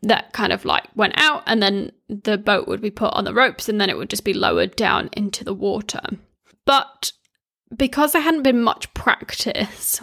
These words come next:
with the lifeboats, the crew were very worried that the ropes weren't that strong.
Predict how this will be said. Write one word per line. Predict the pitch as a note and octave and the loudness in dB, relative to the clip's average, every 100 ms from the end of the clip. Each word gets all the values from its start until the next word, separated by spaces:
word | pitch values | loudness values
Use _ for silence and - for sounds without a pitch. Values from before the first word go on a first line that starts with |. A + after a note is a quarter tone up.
| - | -8
with | G#3 G#3+ G#3+ - G3+ - - - | -4 0 0 0 -2 -8 -16 -10
the | - | -4
lifeboats, | - A2+ - - - D2 - - - - - - _ _ A3+ | -2 -2 -4 -8 -6 -2 -4 -6 -8 -6 -6 -8 _ _ -4
the | A3+ | -2
crew | G#3+ - C#4+ | 0 2 4
were | D#4 | 4
very | B3+ A#3+ G#3+ | 4 6 4
worried | G3+ G3+ G3+ G3 G3+ - - | 4 2 4 4 4 0 -12
that | G#3 G#3+ - - - - - | -2 0 0 -2 -12 -6 -2
the | G#3+ | -2
ropes | F#3+ G3+ F#3+ - - - | 2 2 2 0 -8 -10
weren't | G#3+ G#3+ G#3+ G#3 G#3 - | -8 0 2 4 2 0
that | A3 - - | 0 0 -4
strong. | - - - G#3+ - F4 | -6 -6 -4 0 2 2